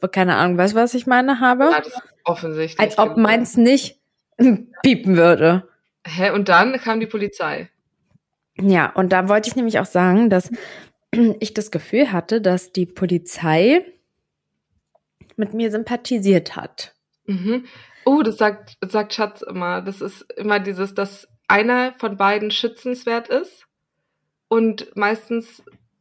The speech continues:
Speaker 2: ob das vor Gericht ist oder vor egal was, dass die schützenswerte Person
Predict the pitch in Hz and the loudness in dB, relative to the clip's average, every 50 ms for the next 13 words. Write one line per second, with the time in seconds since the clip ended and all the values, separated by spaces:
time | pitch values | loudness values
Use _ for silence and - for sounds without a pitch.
0 | _ - 190 185 - 190 185 - - - - - 196 185 190 190 190 226 247 247 | _ -8 -8 -6 -6 -10 -10 -10 -12 -12 -10 -8 -8 -6 -6 -4 -4 -4 -4 -4
1 | - - - - 208 202 202 - - - 185 190 180 180 180 180 - _ _ _ | -8 -8 -6 -4 -4 -4 -6 -8 -10 -6 -4 -4 -4 -4 -6 -8 -14 _ _ _
2 | _ _ _ _ - 185 185 - - - 185 202 196 208 202 202 202 208 202 - | _ _ _ _ -4 -4 -4 -4 -4 -4 -2 -2 -2 0 0 -2 -4 -4 -6 -6
3 | - 196 196 196 - 202 196 - 233 220 226 - - 220 226 220 - - 190 196 | -8 -8 -8 -6 -8 -8 -6 -4 -4 -6 -6 -10 -10 -10 -10 -10 -6 -6 -6 -6
4 | 196 196 196 196 - 196 190 180 185 196 208 208 202 | -6 -8 -12 -8 -8 -8 -6 -6 -4 -4 -4 -4 -6